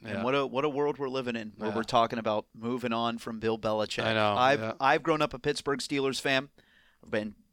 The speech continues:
Speaker 1: two head coaches for the club the entire time I've been alive.
Speaker 2: Yeah.
Speaker 1: Mike Tomlin, of course, being the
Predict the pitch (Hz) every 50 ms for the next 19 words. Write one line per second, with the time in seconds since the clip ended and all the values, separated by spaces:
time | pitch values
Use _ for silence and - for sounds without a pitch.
0 | _ _ - - 175 165 139 151 147 127 - 147 147 143 - - 147 139 123 -
1 | 135 123 127 117 - 135 135 135 131 131 117 113 - - 135 135 131 123 - 135
2 | 131 131 127 120 107 104 131 117 110 107 110 120 131 143 147 151 160 156 - -
3 | 117 110 113 120 117 - - _ _ _ - 123 120 120 127 123 - - 135 131
4 | 127 131 135 131 131 - - - 113 - - 131 127 120 - - 131 123 117 117
5 | 110 107 110